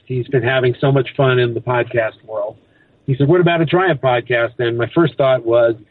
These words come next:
"I don't know, everybody's doing this and Triumph just interviewing people and being mean. I guess I could make it funny," but, uh, but then I remembered an idea I'd had a while back to do a quiz show with Triumph, and I had thought about it for television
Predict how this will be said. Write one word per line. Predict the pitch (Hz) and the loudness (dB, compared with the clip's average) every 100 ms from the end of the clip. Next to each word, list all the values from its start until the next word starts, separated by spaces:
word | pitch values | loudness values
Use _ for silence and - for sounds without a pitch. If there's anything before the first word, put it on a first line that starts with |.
| - | -10
"I | 120 | -4
don't | 139 | 0
know, | 123 120 | 2 2
everybody's | 139 127 123 120 117 117 | 0 0 2 0 0 -2
doing | 123 120 120 | -2 0 0
this | 117 - - | -2 -4 -8
and | 101 101 - _ | -8 -8 -18 _
Triumph | - 127 123 117 | -4 -2 -2 -2
just | - - 135 | -2 0 2
interviewing | 123 120 120 117 117 | 2 4 4 2 2
people | 123 117 113 | 0 2 0
and | 110 | 2
being | 113 110 110 | 2 2 0
mean. | 110 110 107 - _ _ _ - | 0 0 -2 -12 _ _ _ -4
I | 143 | 0
guess | 135 139 | 0 0
I | 143 131 | -2 0
could | 131 | 0
make | 131 127 | 2 2
it | 123 - | 0 0
funny," | 139 135 123 | 0 0 0
but, | 120 113 - | 0 -2 0
uh, | 117 113 110 - _ _ _ _ _ _ _ - | 2 2 2 -4 _ _ _ _ _ _ _ -6
but | 135 | -4
then | 127 208 | 0 0
I | 175 | 2
remembered | 160 156 151 160 175 156 151 | 0 0 2 2 2 2 2
an | 139 143 | 2 0
idea | 135 127 143 147 | 0 -2 0 2
I'd | 135 131 | 0 -2
had | - 127 131 | -4 -2 -2
a | 123 | 0
while | 123 123 127 | 0 2 0
back | 117 123 123 120 - _ _ _ _ _ _ _ - | -2 -2 -2 -4 -10 _ _ _ _ _ _ _ -16
to | 117 | -6
do | 135 | -4
a | 123 | -2
quiz | - 214 170 | 2 2 2
show | 147 123 | 0 0
with | 113 107 | -2 -8
Triumph, | - 117 107 113 117 | -10 -6 -4 -6 -6
and | 120 | -2
I | 131 | 0
had | 127 135 | 0 0
thought | 139 | 0
about | 131 131 123 | 2 0 0
it | 117 | -2
for | 123 113 | -6 -6
television | 147 160 143 117 110 113 117 | 0 2 2 0 -2 -2 -6